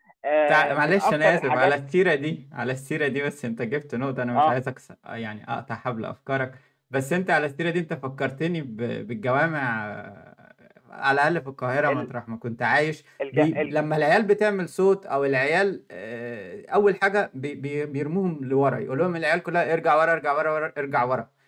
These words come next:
Speaker 2: يكرهوهم في الجامع ويزعقوا لهم، يكرهوهم في الصلاة،
Speaker 1: كان،
Speaker 2: يخلوهم مش ع-، ما
Speaker 1: كان في
Speaker 2: بيجوش الجوامع.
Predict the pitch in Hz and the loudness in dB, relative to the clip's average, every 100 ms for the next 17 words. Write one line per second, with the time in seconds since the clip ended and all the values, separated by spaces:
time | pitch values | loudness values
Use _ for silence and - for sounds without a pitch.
0 | - 143 165 160 170 208 196 190 202 180 | -8 -2 2 4 4 2 2 2 2 2
1 | 147 139 127 135 151 139 107 - - _ | 0 2 2 2 0 -2 -6 -10 -20 _
2 | - 139 156 160 208 180 165 - 185 139 | -4 0 4 4 4 2 -4 0 2 2
3 | - _ - 143 160 214 202 175 165 143 | -2 _ 2 4 6 4 4 2 0 2
4 | 143 151 156 220 - 151 156 175 196 120 | 0 0 2 2 2 -2 2 2 0 -4